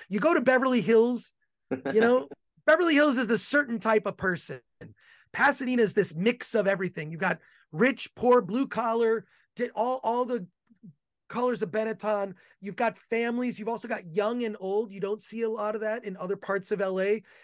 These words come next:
Speaker 1: L A is a very young city. Pasadena is old and young. And, uh, I like that. Uh,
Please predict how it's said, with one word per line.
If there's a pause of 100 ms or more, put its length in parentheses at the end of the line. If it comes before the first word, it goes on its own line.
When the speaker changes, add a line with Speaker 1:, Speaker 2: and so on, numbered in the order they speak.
Speaker 1:
L
A
is
a
very
young
city. (200)
Pasadena
is
old
and
young. (400)
And,
uh,
I
like
that.
Uh,